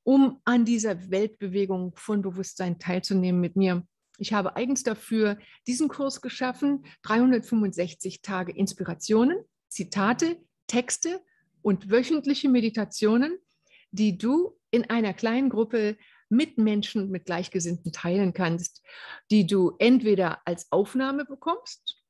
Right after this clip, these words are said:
oder für dich alleine in der Woche machst und dann einmal im Monat dich mit mir triffst und den anderen Teilnehmern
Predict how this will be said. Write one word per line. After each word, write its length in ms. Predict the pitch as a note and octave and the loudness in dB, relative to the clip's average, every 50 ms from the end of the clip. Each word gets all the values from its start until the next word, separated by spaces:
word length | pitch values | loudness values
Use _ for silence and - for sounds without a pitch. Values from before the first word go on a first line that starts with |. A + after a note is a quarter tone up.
| _ _ _ _ _ | _ _ _ _ _
oder 260 | G#3 A#3 A#3+ B3 A#3 | 0 2 4 2 2
für 140 | A#3 - F3+ | 0 -4 -6
dich 240 | - G3 - - | -6 -6 -8 -6
alleine 400 | - D#3+ D#3+ D#3 E3 F#3 G#3+ B3 | -6 -4 -4 -2 0 2 2 2
in 80 | C4+ B3+ | 2 2
der 120 | C4 C4+ | 0 0
Woche 240 | B3 C#4 C4 C4 C#4 | 0 -2 -2 0 0
machst 480 | B3+ B3+ D#4+ F#4 - - - - - _ _ _ _ _ _ _ _ _ _ - - - - - - - | 0 0 -2 -4 -10 -14 -18 -20 -20 _ _ _ _ _ _ _ _ _ _ -20 -20 -20 -20 -20 -18 -4
und 260 | - C4 C#4 C#4 B3 | 2 4 4 4 4
dann 200 | B3 A3 G#3 G3+ - _ | 2 0 -2 -4 -4 _
einmal 440 | G#3 G#3+ A#3 C4 C#4+ D4+ D#4 D4 D4 | 0 2 2 2 2 2 0 0 0
im 140 | - - A#3 | 2 2 4
Monat 400 | A#3 A#3+ A#3+ A#3 A#3 A3+ G#3+ A3 | 4 4 4 4 2 0 -2 -2
dich 220 | F3 F#3+ - - | -6 -6 -4 -6
mit 160 | G3 F3 - - | -6 -6 0 0
mir 180 | B3 D#4 E4 | 0 0 0
triffst 500 | - - - B3 B3 B3 - - - - | -2 0 0 0 0 0 -4 -8 -6 -4
und 140 | A3 G3+ - | -4 -2 -2
den 160 | G3+ G3 - | -4 -4 -2
anderen 440 | - A3 B3 B3+ B3+ A#3+ G#3+ G3+ G3 | 0 2 2 2 2 0 0 0 -2
Teilnehmern 760 | G3 G3 G#3 G3 G3+ G3+ G3 G3 G3 F#3+ F#3 F#3 F#3+ F#3+ - | -4 -6 -4 -2 -2 -2 0 0 0 -2 -2 -4 -4 -6 -8